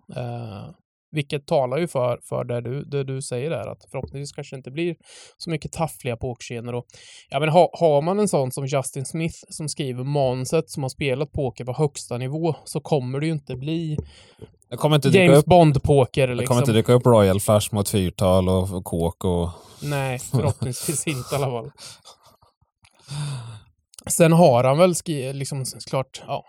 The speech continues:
Speaker 1: jag vet inte, spelat en del sjuka händer och, ja,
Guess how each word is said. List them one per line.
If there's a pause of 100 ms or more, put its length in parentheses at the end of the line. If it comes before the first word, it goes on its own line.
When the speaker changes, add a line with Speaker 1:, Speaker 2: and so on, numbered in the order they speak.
(160)
Speaker 1:
jag
vet
inte, (920)
spelat
en
del
sjuka
händer
och,
ja,